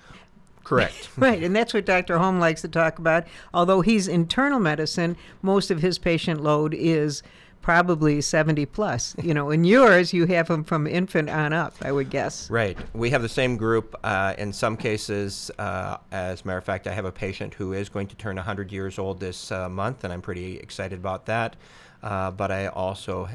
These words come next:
Speaker 1: have, uh, just picked up a brand new baby that I'll be seeing, uh, here in about a week, uh, that will be two weeks old at that point.
Speaker 2: That's exciting. And I'm a sucker for babies.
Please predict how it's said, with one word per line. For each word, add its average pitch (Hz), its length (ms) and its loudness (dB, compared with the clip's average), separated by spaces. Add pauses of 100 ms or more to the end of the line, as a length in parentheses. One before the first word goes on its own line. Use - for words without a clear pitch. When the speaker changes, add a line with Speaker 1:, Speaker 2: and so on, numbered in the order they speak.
Speaker 1:
have, 90 520 -8 (140)
uh, 90 360 -4
just - 300 -8
picked - 260 -8
up 90 240 -6
a 90 400 -8
brand 92 300 -8
new 92 100 -8
baby 92 300 -8
that 92 160 -8
I'll 90 100 -4
be 90 140 -10
seeing, 90 480 -10 (360)
uh, 95 180 -8
here 92 200 -8
in 92 80 -6
about 87 220 -6
a - 20 -6
week, 90 480 -8
uh, 87 460 -8
that 101 120 -8
will 90 100 -10
be 87 120 -10
two 90 300 -10
weeks 87 320 -8
old 90 160 -6
at 87 100 -16
that 80 220 -12
point. 90 320 -14 (240)
Speaker 2:
That's 143 260 -8
exciting. 139 560 -8 (220)
And 175 200 -2
I'm 185 220 2
a 165 60 0
sucker 170 320 -4
for 151 140 -8
babies. 135 440 -6